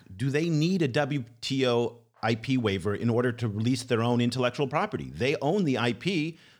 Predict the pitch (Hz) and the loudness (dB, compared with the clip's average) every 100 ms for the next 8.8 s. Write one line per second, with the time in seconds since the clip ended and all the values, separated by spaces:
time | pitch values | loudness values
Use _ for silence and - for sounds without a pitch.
0 | - 151 156 147 147 147 139 127 123 92 | -4 -4 -2 -2 0 2 4 2 2 0
1 | 151 139 135 123 135 135 113 127 120 120 | 0 0 0 2 2 0 0 2 2 2
2 | - 131 123 110 117 180 110 95 120 - | 0 0 0 0 0 0 0 0 0 -2
3 | 107 110 151 107 120 113 110 - 107 101 | -2 0 -2 -2 0 0 0 -2 -2 -2
4 | 98 - 104 - - - - - - 131 | -2 0 -2 -2 -8 -16 -20 -20 -2 2
5 | 127 107 160 147 160 240 156 117 110 160 | 2 0 -2 0 -2 -2 -2 -2 0 0
6 | 147 107 120 110 135 139 87 87 117 95 | 0 0 0 0 0 -2 -4 -4 -4 -2
7 | 98 117 98 101 113 98 104 101 92 117 | 0 0 0 0 0 0 0 0 -2 -4
8 | - 85 80 85 104 101 98 101 | -4 -4 -4 -4 -4 -2 -2 -2